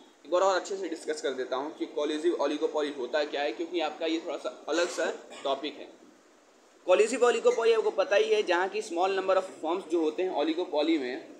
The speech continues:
oligopoly market में engage होते हैं cooperative behavior में to restrict competition।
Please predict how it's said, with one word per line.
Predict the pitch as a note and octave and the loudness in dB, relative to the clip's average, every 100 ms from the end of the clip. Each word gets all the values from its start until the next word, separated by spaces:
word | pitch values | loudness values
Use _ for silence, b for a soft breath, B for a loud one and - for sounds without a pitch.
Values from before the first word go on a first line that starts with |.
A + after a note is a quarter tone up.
| - C3 | -14 -4
oligopoly | D#3 E3+ D#3+ D#3+ D#3 | -2 -2 0 0 2
market | C#3 C3+ F3+ C#3+ | 0 0 -6 -6
में | C3+ E3+ - - - _ _ _ _ _ _ _ _ _ - - - - - | -6 -6 -12 -20 -20 _ _ _ _ _ _ _ _ _ -18 -18 -18 -18 -2
engage | E3+ F#3 A#3 A#3+ | 0 6 6 6
होते | G#3+ G3+ | 2 2
हैं | G#3 - | -2 0
cooperative | F3+ F3+ F3+ F#3 G3 F3 G3+ - | -2 0 -2 4 4 4 0 -10
behavior | C#3 E3 E3 E3+ F#3+ | -6 0 2 2 2
में | F3+ F3+ | 0 -2
to | |
restrict | F#3 E3 D#3+ G3 - | 2 2 0 -6 -6
competition। | D3 B2+ B2 A#2+ | -8 -6 -6 -6